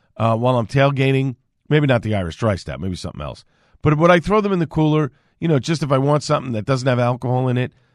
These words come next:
uh, to sort of, instead of having a water, have this, you know, in between beers? Yes, I would do that. I don't know if I would completely change my lifestyle to non-alcoholic beer, 'cause again, I, my, my thinking is you're still consuming calories, you're still consuming carbohydrates.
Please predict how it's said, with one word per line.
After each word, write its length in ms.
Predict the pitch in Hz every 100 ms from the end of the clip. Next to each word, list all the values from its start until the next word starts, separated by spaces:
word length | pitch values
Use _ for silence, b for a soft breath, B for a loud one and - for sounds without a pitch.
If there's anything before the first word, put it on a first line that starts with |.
| -
uh, 120 | 104
to 100 | 101
sort 260 | 110 127 113
of, 120 | 101
instead 300 | 104 - 131
of 60 | 123
having 220 | 120 113
a 60 |
water, 340 | 104 107 120 117
have 200 | 113 98
this, 360 | 113 117 - - _ _
you 80 | 127
know, 100 | 113
in 100 | 117
between 300 | 120 - 135
beers? 260 | 127 131 -
Yes, 300 | 147 107 -
I 80 | 131
would 160 | 123
do 140 | 107 98
that. 220 | 65 - b b b
I 40 | 156
don't 200 | 233 196
know 100 | 190
if 100 | 151
I 80 |
would 140 | 151 123
completely 540 | 127 - 151 147 127
change 340 | - 135 131 101
my 140 | 107
lifestyle 580 | 101 107 113 - 123 117
to 100 | 127
non-alcoholic 720 | 120 123 123 117 113 120 113
beer, 320 | 131 131 139 - _ _ _
'cause 160 | 143 131
again, 300 | 143 165 147
I, 160 | 143
my, 240 | 139 143 151
my 220 | - 151
thinking 300 | 147 139 131
is 120 | 117 b b -
you're 100 | 131
still 200 | 190 196
consuming 480 | 170 151 156 139
calories, 480 | 117 131 123 95 101
you're 80 | 101
still 240 | - 143
consuming 460 | 135 120 - 120 98
carbohydrates. 840 | - 101 82 107 120 69 - -